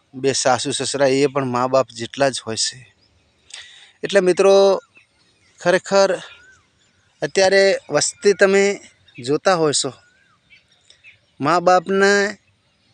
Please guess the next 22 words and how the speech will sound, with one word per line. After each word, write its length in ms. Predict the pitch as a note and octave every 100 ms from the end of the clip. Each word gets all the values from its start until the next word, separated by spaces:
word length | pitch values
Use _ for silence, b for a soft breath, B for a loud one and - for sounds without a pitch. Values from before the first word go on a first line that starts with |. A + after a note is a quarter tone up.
| _ -
કોઈ 160 | E3+
દાડો 360 | F3 F#3 G3 F3+ _ _ _ - _ _ -
સફરજન 800 | - D#3 - F#3+ E3+ G3 F#3+ D#3 C3 A#2+ _
કે 120 | D#3+
કોઈ 320 | D3+ - F#3 F#3
દાડો 240 | F3+ F#3
કશું 360 | F3 F3 G3 E3+
વસ્તુ 300 | D#3 - F3
ના 160 | F3
લાવતા 480 | F3+ F3+ F3+ - F3+
હોય 300 | E3+ E3+ C#3 _ b b b b
અને 140 | C3 A#2+
પત્ની 340 | D3 - F3+
મગાવે 500 | F3 E3 E3 F#3+ G3+
ને 80 | F3 - _ _ b b b b b
કે 100 | D3
મંગળસૂત્ર 720 | C#3 D3 E3 E3+ D3 D#3 F3
સાતસોનું 580 | C3+ D#3 - - E3 D#3+
આવે 160 | D#3 D3+
તોય 160 | D#3+
લાવે 300 | C#3 C3+ D3
મિત્રો, 420 | C#3+ C3 D3 C#3